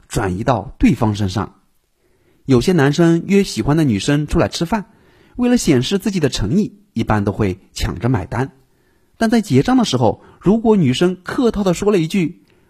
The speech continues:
：“我们A A制吧，免得你浪费钱。”这时男生要是回答：“也行。”那就对不起了，你从此和这个女生就无缘了。因为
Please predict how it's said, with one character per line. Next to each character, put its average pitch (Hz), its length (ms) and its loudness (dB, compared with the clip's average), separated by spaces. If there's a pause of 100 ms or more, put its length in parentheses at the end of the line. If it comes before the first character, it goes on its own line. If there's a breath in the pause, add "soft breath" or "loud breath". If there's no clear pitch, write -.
：“我 110 120 2
们 127 340 2
A 185 240 4
A - 20 -2
制 196 220 -2
吧， - 220 -6 (180)
免 101 180 -4
得 113 100 2
你 98 220 -2
浪 143 220 -4
费 147 80 2
钱。” 98 340 -8 (760)
这 269 220 4
时 190 280 2 (240 loud breath)
男 123 200 4
生 156 140 2
要 160 100 4
是 151 80 -2
回 123 160 2
答 110 300 -2 (340)
：“也 117 260 2
行。” 110 420 -2 (580)
那 233 220 4
就 185 160 4
对 180 140 4
不 165 80 2
起 127 160 0
了， - 220 -2 (260 soft breath)
你 127 100 2
从 117 220 0
此 139 160 -2
和 107 160 0
这 151 100 -4
个 143 80 2
女 101 160 0
生 123 280 0 (120)
就 117 140 0
无 104 180 -2
缘 95 160 -4
了。 117 240 -2 (600)
因 220 120 2
为 226 160 2